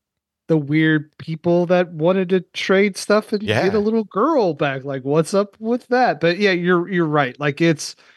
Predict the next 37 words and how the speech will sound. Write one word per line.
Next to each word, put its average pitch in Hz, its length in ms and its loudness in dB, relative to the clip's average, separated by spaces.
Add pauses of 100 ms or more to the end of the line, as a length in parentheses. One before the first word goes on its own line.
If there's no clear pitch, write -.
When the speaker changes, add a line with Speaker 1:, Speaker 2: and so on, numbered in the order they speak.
(200)
Speaker 1:
it's 165 180 -2 (100)
all 208 320 2
the 214 120 2
things 185 400 0
around, 156 340 0
the 165 200 2
accoutrement, 165 800 0
if - 80 -14
you 143 120 -6
will, 127 320 -2 (100)
Speaker 2:
Oh, 135 340 2
Speaker 1:
of 147 340 2 (140)
Speaker 2:
we 139 80 -2
got 165 200 2
Speaker 1:
<laughs> - 0 -
Speaker 2:
fancy 170 600 0
in 123 80 -2
twenty 123 240 0
twenty-one. 113 340 0
Speaker 1:
Yeah. 151 160 0 (480)
Uh, 165 380 0 (120)
twenty-four. 180 680 0
Uh, 151 200 -6 (600)
Speaker 2:
<laughs> - 680 -8
Speaker 1:
uh, 160 360 0 (280)
but 220 80 0
yeah, 226 220 0
it's 180 220 0
everything 226 420 0
around 160 840 0 (880)
this 151 380 -2
film, 147 440 2
like, 143 200 0
on 151 120 2
the 147 80 2
periphery 147 600 0
that 135 300 -2